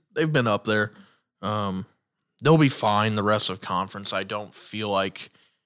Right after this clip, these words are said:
anyone can touch them at this point. Now, if they know the loss in conference, they'll, uh,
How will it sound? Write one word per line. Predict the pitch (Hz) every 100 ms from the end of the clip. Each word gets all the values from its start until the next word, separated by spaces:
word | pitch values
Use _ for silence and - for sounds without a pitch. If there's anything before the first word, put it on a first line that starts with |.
| _ -
anyone | 127 131 123 120
can | 113
touch | 101 127 120 -
them | 123
at | 117
this | 120 -
point. | 127 123
Now, | 120 127 123
if | 117
they | 110
know | 110 113 120 120 120 117 - _ _ _ _ _ _ -
the |
loss | 113 107 110 110 -
in | 104 101
conference, | 107 107 107 110 104
they'll, | 107 104 101
uh, | 95 90